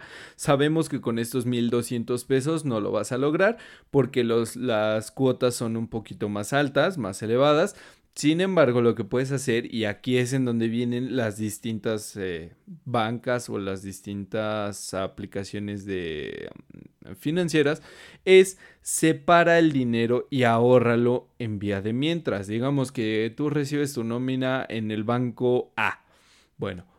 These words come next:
pues vas a abrir una cuenta con esos mil doscientos pesos en el banco B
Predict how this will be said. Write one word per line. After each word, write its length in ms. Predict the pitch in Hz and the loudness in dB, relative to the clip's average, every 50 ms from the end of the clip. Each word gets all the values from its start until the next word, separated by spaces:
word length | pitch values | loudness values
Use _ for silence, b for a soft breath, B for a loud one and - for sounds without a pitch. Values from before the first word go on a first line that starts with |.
| b b b | b b b
pues 200 | - 113 110 104 | -4 -4 -2 0
vas 240 | 120 131 135 135 147 | 2 2 2 2 2
a 60 | 143 | 2
abrir 420 | 139 131 139 147 151 143 - - _ | 2 2 2 2 2 0 -2 -6 _
una 420 | 156 165 160 156 160 156 151 143 | -2 0 0 0 0 0 -2 -2
cuenta 500 | 143 165 175 170 165 143 143 127 117 - | -2 0 0 2 2 0 0 0 -2 -2
con 160 | - 117 101 110 | -4 -6 -4 -4
esos 280 | 120 113 120 110 101 | -4 -2 -2 -2 -2
mil 240 | 107 110 110 117 117 | -2 -2 -2 0 2
doscientos 480 | 120 123 117 - 131 123 120 143 135 139 | 2 2 0 0 -4 -4 -2 -4 -2 0
pesos 360 | 147 147 139 135 131 113 - | 0 0 0 0 -4 -4 -6
en 120 | 101 95 | -6 -6
el 160 | 92 92 98 | -6 -6 -4
banco 440 | 101 107 117 127 120 - 156 165 156 | -4 -2 -2 -4 -2 0 0 2 4
B 260 | 143 180 190 202 202 | 4 4 4 4 2